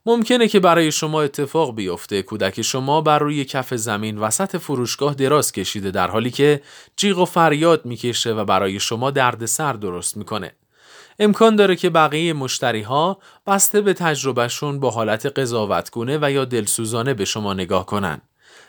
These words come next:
احساس گناه نکنید، چون کودکان کج خلق پیچیده تر از بچه‌های لوسی هستن که به اونها گفته شده نمی‌تونی اون اسباب بازی رو داشته باشی. پس دلیل این رفتار اونها چیه و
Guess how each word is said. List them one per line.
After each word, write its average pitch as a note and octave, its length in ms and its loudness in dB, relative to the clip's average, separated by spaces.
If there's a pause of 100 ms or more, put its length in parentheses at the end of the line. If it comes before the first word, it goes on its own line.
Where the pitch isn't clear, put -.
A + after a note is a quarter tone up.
(120)
احساس G3 500 2
گناه C3 500 2
نکنید، A2 540 -2
چون C3 320 -4 (300)
کودکان G3 560 2
کج D#3 400 -4
خلق D#3+ 360 0 (320)
پیچیده F3+ 420 0
تر F#3 240 2
از A#2+ 220 0
بچه‌های B2+ 580 0
لوسی D3+ 380 -4
هستن A#2+ 420 -4
که A#2 120 -4
به A2 80 -4
اونها G#2+ 280 -2
گفته B2+ 340 -2
شده C3 440 2 (300)
نمی‌تونی A3 420 2
اون D3 120 2
اسباب A#2 380 2
بازی G#2+ 240 0
رو G#2 100 -2
داشته F#2+ 320 -4
باشی. E2+ 420 -6 (580)
پس A#2 260 0
دلیل D3+ 340 2
این F#3 280 -2
رفتار B2+ 420 0
اونها A2 300 -4
چیه C3 480 -4
و A#2 200 0